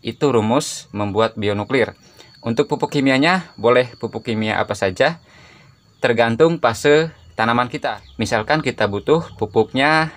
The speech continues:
vegetatif, berarti mencari pupuk vegetatif, misalkan N P K enam belas. Kemudian kalau generatif, berarti kita cari pupuk yang generatif, misalkan ganda silbe, M K P, atau K N O tiga putih, sahabat ya. Untuk dosisnya, gunakan dosis kecil dulu, sahabat ya,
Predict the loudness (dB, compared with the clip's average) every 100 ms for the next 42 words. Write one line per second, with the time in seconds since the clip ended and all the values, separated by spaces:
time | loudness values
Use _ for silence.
0 | -6 -2 0 -2 0 0 -2 -20 -20 -14
1 | -6 -4 -2 -2 -2 -4 -8 -8 -4 0
2 | 0 0 -2 -2 -2 -2 -2 0 0 0
3 | -2 -6 -4 -4 -4 -4 -6 -2 -2 0
4 | 2 2 0 -8 -20 -20 -20 -20 -20 -10
5 | -4 2 2 2 0 2 0 0 0 0
6 | -2 -2 -4 -2 -4 -4 -4 -2 0 0
7 | -2 -6 -18 -20 -14 -10 -2 -2 0 0
8 | 0 -2 -12 -20 -20 -4 -2 0 0 0
9 | -2 -4 -4 -2 0 -2 -2 -8 -4 -2
10 | -2 -2 -4 0 0 0 -6 -6 -6 -2
11 | -4 -2 -2 0 -2 0 -2 -2 -6 -4
12 | -2 -2 -2 -4 -4 -2 -2 -2 -2 -6
13 | -20 -20 -12 -6 -2 0 0 0 0 2
14 | 2 0 -4 -6 -2 0 2 2 4 2
15 | 0 -4 0 2 4 2 2 2 2